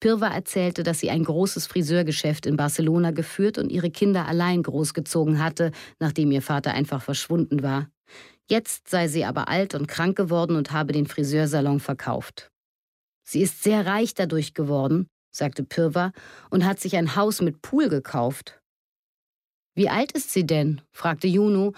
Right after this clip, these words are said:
und Pirwa antwortete, "Zweiundsechzig." Juno erschrak. Sie hätte gedacht, mit alt sei mindestens siebzig gemeint.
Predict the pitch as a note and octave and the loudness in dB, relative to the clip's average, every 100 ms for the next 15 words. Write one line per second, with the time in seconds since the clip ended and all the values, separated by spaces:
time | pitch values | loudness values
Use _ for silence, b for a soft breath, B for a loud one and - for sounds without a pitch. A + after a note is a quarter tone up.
0 | B B F#3 F#3 G#3+ G3 F3+ F3 F#3 F3+ | B B -4 0 0 2 0 0 0 0
1 | F3 D#3+ F3+ E3+ D#3+ _ _ - - E3+ | -2 -2 0 0 -4 _ _ -10 -4 0
2 | F#3+ G3 E3+ - E3+ E3+ - - - C3 | 2 2 2 0 -2 -2 -6 -10 -4 -4
3 | B2+ - _ _ _ _ _ _ G3+ G#3 | -6 -14 _ _ _ _ _ _ 2 4
4 | G3+ E3 E3+ - C#3 B2 A2 - _ _ | 4 0 -2 -4 -4 -4 -4 -12 _ _
5 | _ - E3 D#3+ E3+ D3+ D#3 D#3+ - - | _ 0 2 2 2 -2 -2 -4 -6 -8
6 | D3 C3+ _ C#3+ F3 F3 - D#3+ D3+ F3+ | -6 -8 _ 0 2 2 0 2 4 4
7 | G#3+ E3 - D3+ - G#3+ G3+ - D#3 - | 4 0 -4 -6 -2 -2 -2 -2 -2 0
8 | C#3+ D#3 D3 D3+ - | 2 4 2 0 -4